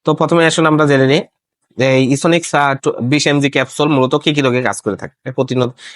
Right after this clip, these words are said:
এবং এর নির্দেশনা কি। Isonics, আহ, বিশ এমজি ক্যাপসুল যে সকল রোগে কাজ করে থাকে তার মধ্যে এক নম্বর হলো এটি গ্যাস্ট্রিকের সমস্যার জন্য কাজ করে থাকে। যাদের গ্যাস্ট্রিকের সমস্যা রয়েছে তারা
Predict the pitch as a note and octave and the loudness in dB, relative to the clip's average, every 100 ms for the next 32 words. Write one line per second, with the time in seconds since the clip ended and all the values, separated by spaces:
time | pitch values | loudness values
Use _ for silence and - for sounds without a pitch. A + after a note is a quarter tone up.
0 | - D3 D#3 D3+ D3+ D#3 C#3 G#2+ - _ | -4 0 2 2 2 0 0 -2 -4 _
1 | _ _ _ _ _ _ _ _ _ _ | _ _ _ _ _ _ _ _ _ _
2 | _ _ - C3+ F3+ E3+ E3+ - D3 C#3 | _ _ -8 -4 0 0 0 -2 -2 0
3 | C#3 B2+ D3 D3 D3+ D3+ D3+ C3+ - D3+ | 0 0 0 0 0 2 0 -2 0 0
4 | C#3 - C#3 C#3 C3+ C#3 B2 B2+ B2+ B2+ | 0 0 2 2 2 0 -2 -2 0 0
5 | C3+ A#2 A#2 A#2 A2+ B2 A#2+ A#2 A2+ - | -2 -2 0 0 0 0 0 0 -4 -8
6 | - _ _ _ _ _ _ - B2 C#3+ | -18 _ _ _ _ _ _ -6 -2 0
7 | C#3 - D3 D3 - C3 - C3+ C3 C3 | 0 0 -2 0 0 0 2 2 2 2
8 | A#2 - A#2 A#2 D3+ D#3 A#2 A#2+ A2+ - | -2 -2 -2 0 0 0 0 0 -2 -2
9 | C3 - A#2 A#2 B2+ A#2+ A#2+ A3 A#3 A#2+ | -4 -2 -4 -2 0 2 0 -2 -2 0